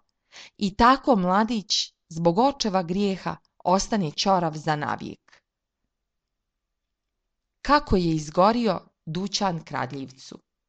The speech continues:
Priča nam jedan prizrenlija ovaj događaj iz posljednjih dana turske vladavine. Bio kod nas u Prizrenu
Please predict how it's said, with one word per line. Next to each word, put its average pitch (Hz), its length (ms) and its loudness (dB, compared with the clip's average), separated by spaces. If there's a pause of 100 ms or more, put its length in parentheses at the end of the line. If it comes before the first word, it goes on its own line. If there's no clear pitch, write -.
(960)
Priča 320 400 2
nam 185 200 0
jedan 202 560 2 (120)
prizrenlija 175 880 2 (100)
ovaj 247 380 2
događaj 185 540 4
iz 151 160 -6
posljednjih 185 580 -2
dana 165 340 0
turske 185 520 -6
vladavine. 127 640 -8 (800)
Bio 277 280 4
kod 226 300 4
nas 254 280 0
u 170 120 -8
Prizrenu 190 680 -2